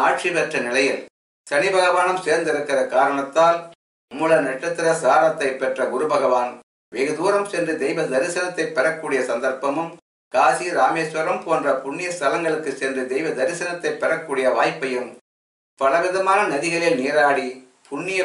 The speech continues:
பலத்தை சேர்க்கக்கூடிய சந்தர்ப்பத்தையும் இந்த காலம் குரு பகவான் வழங்கக்கூடும். ஏப்ரல் பத்து, ரெண்டாயிரத்தி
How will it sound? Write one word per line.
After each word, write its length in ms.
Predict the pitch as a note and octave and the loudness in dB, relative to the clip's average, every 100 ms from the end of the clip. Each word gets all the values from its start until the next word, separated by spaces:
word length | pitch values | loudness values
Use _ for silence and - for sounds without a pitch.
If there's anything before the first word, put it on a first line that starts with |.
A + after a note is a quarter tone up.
| C#3+ | 0
பலத்தை 380 | D#3+ D#3+ D#3+ D3+ | 0 0 -2 -4
சேர்க்கக்கூடிய 640 | C3+ D#3 - D#3+ C#3+ C3 | -4 -4 -6 -8 -4 -4
சந்தர்ப்பத்தையும் 840 | B2 A2 C#3 B2+ B2+ B2 A#2 A2+ - - _ _ | -2 -4 -4 -4 -8 -6 -8 -8 -10 -20 _ _
இந்த 160 | A#2 - - | -8 -6 -2
காலம் 400 | B2+ B2+ C3 B2+ - _ _ | 2 2 2 -4 -12 _ _
குரு 160 | G2+ C3 | -6 -2
பகவான் 400 | B2+ A#2+ A#2 G#2+ | 0 0 0 -2
வழங்கக்கூடும். 720 | G#2+ A2+ - A2+ - B2+ B2+ - - _ _ _ - | -2 -2 -2 -6 -4 -4 -4 -8 -14 _ _ _ -8
ஏப்ரல் 480 | B2 D#3 - C#3+ C3 | -4 -2 -2 -2 -2
பத்து, 280 | - C#3+ F#3 F3 | -2 -4 -2 -2
ரெண்டாயிரத்தி 540 | C3 C3 D3 C3+ C#3 | 0 2 2 2 -2